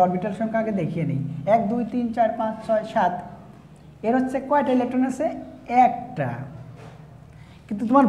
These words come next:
বন্ধু হচ্ছে সাতজন, তো তুমি তো একটা electron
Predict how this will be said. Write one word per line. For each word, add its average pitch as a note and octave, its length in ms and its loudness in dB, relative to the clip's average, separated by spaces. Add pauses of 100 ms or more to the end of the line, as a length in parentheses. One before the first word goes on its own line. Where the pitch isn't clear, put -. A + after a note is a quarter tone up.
বন্ধু A#3+ 320 10
হচ্ছে C#4+ 180 6 (120)
সাতজন, G#3+ 420 6 (1000)
তো G3 40 -2 (100)
তুমি A#3 200 4
তো B3+ 40 6 (180)
একটা A#3+ 300 2
electron A3 380 4